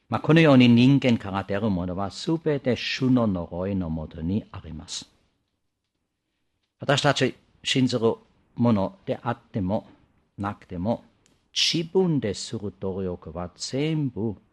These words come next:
主の呪いのもとにあります。私たちはこのことを知らなければならない。エリコは呪いのもとに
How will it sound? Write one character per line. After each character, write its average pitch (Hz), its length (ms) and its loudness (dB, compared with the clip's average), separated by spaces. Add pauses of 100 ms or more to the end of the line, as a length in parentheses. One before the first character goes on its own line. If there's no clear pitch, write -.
主 - 300 -6
の 107 240 0 (240)
呪 82 320 -6
い 82 80 -4
の 78 160 -6
も 78 180 -6
と - 160 -16
に 82 280 -10 (580)
あ - 100 -20
り - 120 -16
ま - 120 -14
す。 - 220 -12 (800)
私 - 280 -4
た 120 100 -2
ち - 80 -6
は 104 140 -4
こ - 120 -6
の 110 80 -2
こ - 140 -12
と 92 140 -4
を 104 160 -4 (1000)
知 - 180 -6
ら 87 120 -8
な 82 120 -8
け 82 140 -16
れ 80 100 -14
ば 80 180 -16 (200)
な 76 140 -14
ら 90 80 -16
な 78 160 -14
い。 - 120 -20 (480)
エ 160 120 4
リ 180 160 4
コ 113 200 -6
は 95 300 -2 (420)
呪 95 380 -6
い 107 80 0
の 98 160 -2
も 85 200 -6
と - 120 -18
に 82 160 -10